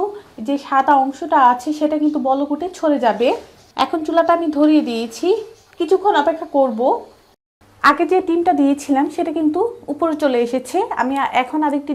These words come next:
ডিম দিয়ে দিব। আর পানিটা কিন্তু একদম বলক আসে না, এখনও দেখুন টকবক করে কিন্তু ফুটতেছে না। এই ফাঁকে আমি যে আরেকটা ডিম রেখেছিলাম সেটা দিয়ে দিচ্ছি।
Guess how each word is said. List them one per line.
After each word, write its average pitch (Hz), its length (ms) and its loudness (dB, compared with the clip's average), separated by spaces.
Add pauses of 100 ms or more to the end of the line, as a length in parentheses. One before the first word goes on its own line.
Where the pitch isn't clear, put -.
ডিম 277 200 -6
দিয়ে 226 180 -6
দিব। 220 140 -4 (480)
আর - 160 2
পানিটা 285 360 0
কিন্তু 302 160 0 (100)
একদম 277 200 0 (100)
বলক 269 220 0 (120)
আসে 240 220 2
না, 240 40 2 (140)
এখনও 285 300 0
দেখুন 254 280 -2
টকবক 262 360 0
করে 254 200 2
কিন্তু 262 220 -2
ফুটতেছে 254 500 -2
না। 240 60 2 (440)
এই 294 100 4
ফাঁকে 302 280 0
আমি 302 120 2 (180)
যে 277 80 0 (140)
আরেকটা 269 300 0
ডিম 285 140 0 (100)
রেখেছিলাম 285 480 -2 (120)
সেটা 311 240 -6
দিয়ে 247 160 -4
দিচ্ছি। 233 300 -8